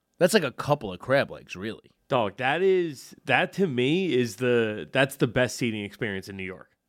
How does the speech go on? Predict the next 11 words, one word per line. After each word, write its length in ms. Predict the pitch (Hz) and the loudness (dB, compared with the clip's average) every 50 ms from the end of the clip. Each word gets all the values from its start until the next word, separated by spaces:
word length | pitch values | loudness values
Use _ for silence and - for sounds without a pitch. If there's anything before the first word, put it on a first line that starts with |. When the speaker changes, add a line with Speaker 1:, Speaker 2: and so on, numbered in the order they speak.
| _ - - | _ 2 4
Speaker 1:
Oh, 180 | 190 139 127 | 6 6 4
yeah, 200 | 151 156 - - - | 4 0 -2 -2 -4
it's 140 | - - | -8 -2
great 200 | - 170 - - | 2 2 2 2
'cause 140 | - 139 151 | 0 -2 -2
it's 140 | 160 127 - - | -2 -2 0 2
actually 360 | 170 190 220 214 - 180 143 | 4 4 4 2 0 -4 -2
kinda 260 | - 170 156 139 127 | 2 2 2 2 2
closer 460 | - - - 139 151 135 - 135 131 | -2 -2 2 2 2 4 2 2 0
than 180 | 120 123 117 117 | 2 2 0 2
the, 340 | 113 110 104 101 98 92 | 2 2 0 0 0 -4